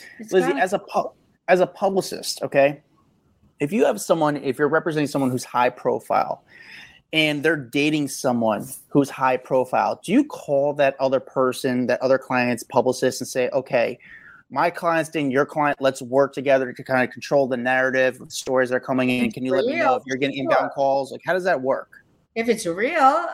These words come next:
Speaker 1: yeah. I mean, do I set up clients with clients? The clients with other people? Of course, we all do that, okay? Um,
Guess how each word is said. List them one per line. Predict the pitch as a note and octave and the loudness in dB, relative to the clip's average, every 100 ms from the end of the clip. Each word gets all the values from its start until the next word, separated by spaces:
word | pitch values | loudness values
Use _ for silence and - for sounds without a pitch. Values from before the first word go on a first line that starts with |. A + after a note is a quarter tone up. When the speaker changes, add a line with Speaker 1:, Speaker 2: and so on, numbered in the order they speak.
| - | -10
Speaker 1:
yeah. | A#3 C#4 A3 C3+ - - - | -4 0 0 0 -4 -14 -4
I | G3+ G#3+ | 2 2
mean, | A3+ G#3 G3+ G3 F#3+ D#3+ | 2 2 2 0 -6 -8
do | F#3+ | -4
I | F#3 F#3 F3+ - | 0 0 -2 -10
set | - G#3+ G3+ | -6 -2 0
up | G3+ G3+ | 0 -2
clients | - G3 G3+ G3 | -2 0 0 -2
with | F#3+ | -8
clients? | - G#3+ A#3 C4+ D#4+ D#4 - _ _ _ _ - | -4 0 2 2 0 -4 -14 _ _ _ _ -4
The | F3+ | -4
clients | - G3+ G3 F#3+ | -2 0 2 0
with | F3+ | 0
other | F#3 G3 G3 | 0 2 2
people? | B3+ C4+ | 2 2
Of | C#4 C4+ - | 0 -2 0
course, | F#4+ F#4 D4 | 0 0 -4
we | C#4+ | 0
all | E4+ F#4 C#4 | 2 2 0
do | G#3 D#3+ | -2 0
that, | C3+ B2+ - - - - F#3 | 2 0 -2 -8 -18 -4 -2
okay? | G3+ A3 G#3 A3+ C4+ C4 - - _ | 0 0 2 2 0 -4 -16 -20 _
Um, | F#3+ F#3+ F#3+ F#3 F#3 F#3+ G3 F#3+ | -2 2 2 2 2 0 -2 -8